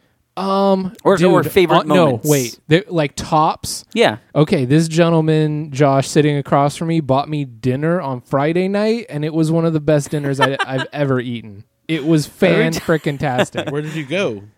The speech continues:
Speaker 2: W-, we went to the place that I get free food at. <laughs>
Speaker 1: Y-, it was,
Speaker 2: So
Speaker 1: no,
Speaker 3: Oh.
Speaker 1: it was
Speaker 2: <laughs> So I bought nothing.
Speaker 1: it was, it was comped on the corporate account, but I
Speaker 2: Yeah.
Speaker 1: felt like a baller.
Speaker 2: Yeah.
Speaker 1: It was, oh, all around.
Speaker 2: Got to try a new milkshake.
Speaker 1: Aces.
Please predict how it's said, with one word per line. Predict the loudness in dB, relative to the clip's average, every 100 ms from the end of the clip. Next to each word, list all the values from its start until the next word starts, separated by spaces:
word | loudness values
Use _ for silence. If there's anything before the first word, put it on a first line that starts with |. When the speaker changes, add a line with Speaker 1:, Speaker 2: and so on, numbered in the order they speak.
| _ _ _ _ _ _ _ _
Speaker 2:
W-, | -10 -8 -6
we | -2 0
went | 0
to | 0
the | 0
place | 2 0 0
that | 0
I | 2
get | 2 -2
free | -2 -2
food | 0 0 2
at. | 2 0
<laughs> | -10
Speaker 1:
Y-, | -12 -6
it | -2
was, | 2 0
Speaker 2:
So | 2
Speaker 1:
no, | 0 0 0
Speaker 3:
Oh. | 0 0
Speaker 1:
it | 0
was | 2 2 2 -2 -4
Speaker 2:
<laughs> |
So | 0
I | 0
bought | 2 0 0
nothing. | -2 -2 0 2
Speaker 1:
it | 2
was, | 0 -4
it | 0
was | 0 0
comped | 0 0 0 -2
on | -2
the | -2
corporate | 0 0 0
account, | 0 0 0 0 0
but | 2
I |
Speaker 2:
Yeah. | 2
Speaker 1:
felt | 2 -2
like | -2
a | -4
baller. | -6 -6 -2 0 0 -2 -4 -8 -6
Speaker 2:
Yeah. | -2 0 -2 -12 -18
Speaker 1:
It | -12 -8 -2
was, | -2 -2 -4
oh, | -8 -6
all | -2 0
around. | 0 0 -2 0
Speaker 2:
Got | 0
to | 0
try | 0 2
a | 2
new | 0 0
milkshake. | 2 2 0 -2 -2 -6 -10
Speaker 1:
Aces. | -2 -2 -2 -4 -6 -10